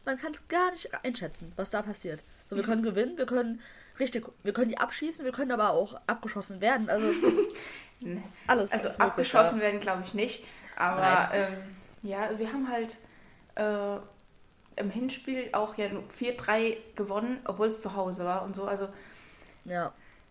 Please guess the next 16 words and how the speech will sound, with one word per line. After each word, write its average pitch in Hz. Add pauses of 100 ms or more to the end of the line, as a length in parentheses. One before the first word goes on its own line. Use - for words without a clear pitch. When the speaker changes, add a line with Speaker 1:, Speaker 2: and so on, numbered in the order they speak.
(140)
Speaker 2:
halt 247
auch, 226 (720)
das 226
sind 339
immer 247
so 220
Spiele, 247
die, 233 (320)
naja. 190 (480)
Aber 269
gut, -
da 247
ist 277
jetzt 220
noch 220
mal 202